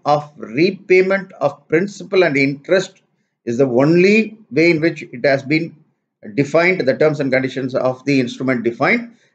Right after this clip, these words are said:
then it becomes a solely payment of principal and interest characteristic. Otherwise, it will be other than solely payment S P P I,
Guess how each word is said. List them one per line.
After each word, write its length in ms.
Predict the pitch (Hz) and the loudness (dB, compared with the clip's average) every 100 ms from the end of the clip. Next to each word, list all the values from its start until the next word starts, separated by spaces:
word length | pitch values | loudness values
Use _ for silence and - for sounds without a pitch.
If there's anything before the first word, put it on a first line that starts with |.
| - | -10
then 440 | 113 175 247 - 160 | 0 2 2 0 -2
it 180 | 151 | -2
becomes 460 | 143 143 160 180 180 | -2 2 2 2 0
a 360 | 170 - 143 139 | -2 0 0 0
solely 580 | - 170 165 170 180 190 | 2 2 4 4 2 2
payment 500 | 160 156 151 156 - | -2 0 0 -4 -6
of 220 | 139 123 - | -6 -6 -4
principal 400 | 139 135 - 120 | -6 -4 -4 -2
and 140 | 113 | 0
interest 500 | 120 117 139 135 - _ _ _ _ _ | -2 0 -2 -2 -10 _ _ _ _ _
characteristic. 600 | 135 135 135 110 - - _ _ 120 | 0 0 -2 -10 -16 -20 _ _ 0
Otherwise, 580 | 139 147 143 147 - - | 2 4 4 2 -2 -6
it 180 | 127 123 | -6 -2
will 140 | 127 | -2
be 300 | 123 208 247 - _ _ 127 | 0 -2 -4 -14 _ _ -2
other 300 | 143 170 151 | 2 2 4
than 420 | 160 170 180 - _ _ _ _ _ _ _ | 2 2 -2 -10 _ _ _ _ _ _ _
solely 480 | - 170 165 156 196 | 0 4 4 4 2
payment 540 | - 147 139 156 147 _ - | 2 0 0 -2 -4 _ -2
S 160 | 143 143 | -2 0
P 140 | 156 | -4
P 200 | 131 127 | 0 2
I, 200 | 156 | 0